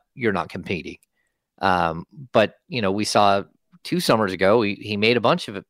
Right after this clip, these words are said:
additions. Um, this offseason, there wasn't as many. And what the, the, uh, like, the additions that he did were, again, like, a thirty-five-year-old backup center, um, you know, a,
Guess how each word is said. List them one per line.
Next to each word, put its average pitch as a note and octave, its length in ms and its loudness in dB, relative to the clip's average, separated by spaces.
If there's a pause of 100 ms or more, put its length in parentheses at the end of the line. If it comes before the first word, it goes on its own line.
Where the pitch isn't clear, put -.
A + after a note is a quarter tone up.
additions. F2+ 680 -6 (520)
Um, F#2+ 240 -2
this A#2+ 220 -2
offseason, D3 720 0 (200)
there B2 220 2
wasn't A#2+ 380 0 (100)
as G#2+ 240 -4
many. G#2+ 360 -6 (600)
And G#2 480 2 (160)
what G#2+ 360 -4
the, A2+ 160 2
the, G#2 200 -2
uh, F#2+ 380 -2 (300)
like, G2 120 -10
the G2+ 120 -2
additions G2+ 520 -2
that G#2+ 120 0
he A2 80 -6
did B2+ 360 0
were, G#2 420 0 (500)
again, A#2+ 560 0 (200)
like, A2+ 220 -2
a G#2 240 0
thirty-five-year-old A2+ 880 0
backup G#2+ 300 -2
center, D#3+ 340 -8 (640)
um, G2 640 -4
you A2+ 140 -6
know, G2+ 200 2
a, F#2 280 0